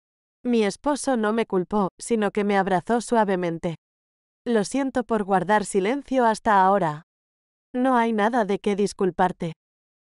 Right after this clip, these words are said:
Solo estaba agradecida de tener un esposo que me aceptaba tal como soy. Luego continuó. Claro que estás planeando alguna venganza,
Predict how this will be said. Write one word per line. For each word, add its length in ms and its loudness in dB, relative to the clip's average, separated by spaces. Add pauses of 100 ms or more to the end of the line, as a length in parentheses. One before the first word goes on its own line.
Solo 360 0
estaba 500 2
agradecida 720 0
de 140 -4
tener 320 -2
un 120 0
esposo 520 -4
que 160 -4
me 100 -2
aceptaba 580 0
tal 280 0
como 280 -2
soy. 320 -4 (1040)
Luego 440 2
continuó. 640 -2 (520)
Claro 320 2
que 200 -2
estás 320 -2
planeando 580 0
alguna 380 0
venganza, 640 -4